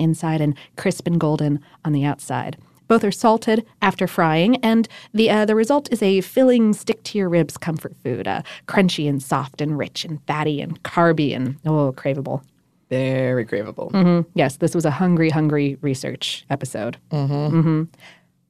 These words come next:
Speaker 2: There are, of course, of course, a lot of preferences at play when it comes to fish and chips.
Speaker 1: Mm-hmm.
Speaker 2: Cod versus haddock, salt and vinegar, pickled onion, ketchup.
Speaker 1: Curry sauce.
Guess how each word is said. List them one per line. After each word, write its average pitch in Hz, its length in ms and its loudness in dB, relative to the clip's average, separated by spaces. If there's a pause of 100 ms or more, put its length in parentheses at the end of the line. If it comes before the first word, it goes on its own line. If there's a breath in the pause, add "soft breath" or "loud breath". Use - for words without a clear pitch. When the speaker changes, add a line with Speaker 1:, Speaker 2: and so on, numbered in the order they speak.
(140)
Speaker 2:
There 175 280 2
are, 220 300 4
of 226 140 -2
course, - 500 -2 (160)
of 262 160 2
course, 208 480 2
a 190 40 4
lot 185 200 6
of 185 40 -8
preferences 185 500 2
at 180 120 2
play 180 300 4
when 170 120 4
it 170 140 0
comes 156 220 2
to 143 180 -2
fish 127 220 0
and 147 100 -2
chips. 220 280 0
Speaker 1:
Mm-hmm. 175 480 2
Speaker 2:
Cod 123 200 2
versus 127 240 -8
haddock, 127 380 0 (240 soft breath)
salt 120 240 0
and 120 100 -2
vinegar, 190 380 2
pickled 170 240 0
onion, 165 340 0
ketchup. 170 460 -4 (640 loud breath)
Speaker 1:
Curry 175 280 4
sauce. 208 760 -2